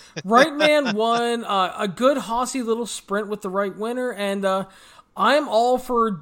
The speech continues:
Speaker 1: uh, Dijakovic and Lee getting a takeover match. 'Cause they have
Speaker 2: Yes.
Speaker 1: a, they have a good history of T V matches. And I think giving them the freedom on a, um, commercial-free takeover atmosphere could, uh, be really great for them.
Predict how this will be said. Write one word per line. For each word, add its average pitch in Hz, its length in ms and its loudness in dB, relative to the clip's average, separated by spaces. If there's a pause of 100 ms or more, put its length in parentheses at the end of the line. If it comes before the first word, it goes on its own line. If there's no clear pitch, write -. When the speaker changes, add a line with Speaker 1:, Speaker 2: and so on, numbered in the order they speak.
Speaker 1:
uh, 185 220 2
Dijakovic 202 680 -2
and 175 140 -2
Lee 196 180 -2
getting 190 260 -4
a 165 60 -8
takeover 170 540 -6
match. - 380 -18 (340)
'Cause 180 260 -2
they 196 140 0
have 208 260 4
Speaker 2:
Yes. 196 140 -2
Speaker 1:
a, 156 40 -12
they 190 180 -4
have 208 140 -2
a 175 100 -6
good 180 280 -2
history 202 460 -4
of 160 100 -8
T 175 180 -10
V 190 160 -10
matches. 254 580 -8 (380)
And 190 240 -4
I 180 120 -2
think 208 320 -6
giving 185 300 -6
them 190 240 -2
the 175 120 -10
freedom 214 720 -6
on 175 340 -6
a, 165 160 -8
um, 160 320 -8 (360)
commercial-free 208 1000 -2
takeover 190 960 -4
atmosphere 233 760 -6
could, 185 260 -4
uh, 175 220 0
be 185 240 -6
really 175 320 -6
great 175 240 -8
for - 80 -18
them. 120 240 -18